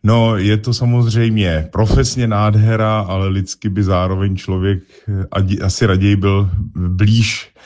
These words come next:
rodině a kamarádům, takže za-, zatím tady tak předslavíme se zde přítomnými a pak budeme pokračovat v oslavách doma.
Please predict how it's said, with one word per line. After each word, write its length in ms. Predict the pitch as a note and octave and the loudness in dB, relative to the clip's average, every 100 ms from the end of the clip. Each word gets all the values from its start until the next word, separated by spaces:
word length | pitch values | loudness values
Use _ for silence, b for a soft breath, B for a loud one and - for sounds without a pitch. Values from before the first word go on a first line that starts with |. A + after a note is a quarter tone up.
| B B B - | B B B -2
rodině 640 | G2+ G#2 G2+ A2 G#2+ G#2+ | 0 2 2 2 4 2
a 120 | - | 0
kamarádům, 760 | G#2 F#2+ G2 G2+ G2 G2 G2+ G2+ | 0 0 2 2 0 0 2 2
takže 540 | F#2 F#2 F2+ G2+ F2+ F2 | 0 -2 0 2 2 0
za-, 220 | F2 G#2 | -2 -2
zatím 360 | G#2 A2 G#2+ A#2+ | 0 0 2 2
tady 160 | G#2+ G#2+ | 2 0
tak 120 | G#2 | -2
předslavíme 720 | - G#2 - A2+ G#2+ A2+ G#2+ | -2 -2 0 0 2 2 2
se 140 | G#2 | 0
zde 180 | G2+ F2+ | 0 0
přítomnými 960 | G2 - F#2+ G#2+ G#2 G#2+ G#2+ G#2 G#2 G2 | -2 -4 -4 0 2 4 2 2 0 -2
a 160 | E2+ | -4
pak 220 | E2 F2+ E2+ | -6 -4 -4
budeme 340 | E2+ F#2+ F2+ | -2 -2 -2
pokračovat 580 | E2 F2 F2 F2 F2+ E2+ | -4 -6 -4 -2 -2 -4
v 40 | |
oslavách 480 | F2+ - E2+ F2 E2+ | -8 -6 -2 0 0
doma. 300 | D#2+ D2+ C#2+ | 0 -2 -4